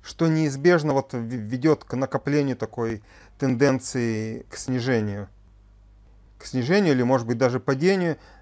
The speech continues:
Произойдёт ли такое падение, вот скажем, на наших глазах в ближайшие дни?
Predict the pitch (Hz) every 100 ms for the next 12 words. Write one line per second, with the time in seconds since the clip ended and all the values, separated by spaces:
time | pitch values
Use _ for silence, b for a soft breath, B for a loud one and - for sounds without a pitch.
0 | b _ _ _ - 147 147 143 151 190
1 | 175 160 147 160 - 143 147 156 151 135
2 | 110 - - - - 120 - 123 120 107
3 | b b 123 147 143 127 120 139 131 151
4 | 151 - - - _ _ _ _ - -
5 | - - - - - - - - 104 127
6 | 123 139 135 - 135 120 123 110